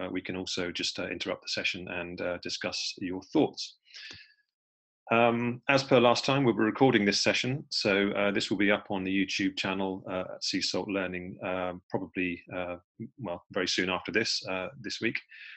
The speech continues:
So that just leaves me to hand over to the captain of Sea Salt Learning, Julian Stodd. Hi, Julian.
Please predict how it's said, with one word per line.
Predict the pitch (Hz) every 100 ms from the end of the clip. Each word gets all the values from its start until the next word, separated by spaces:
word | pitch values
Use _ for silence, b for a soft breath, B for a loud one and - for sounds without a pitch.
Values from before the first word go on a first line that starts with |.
| B B B _ _ _
So | -
that | 127 127
just | 135
leaves | 135 123
me |
to | 123
hand | 120 120 113
over | 107
to | 107 - - 113 107
the | 107 101
captain | - 135 - 127 131
of | 107 101
Sea | - 113
Salt | - 117
Learning, | 120 123 123
Julian | 113 131 123 127
Stodd. | - - 117 - _ _ _
Hi, | 117
Julian. | 127 123 131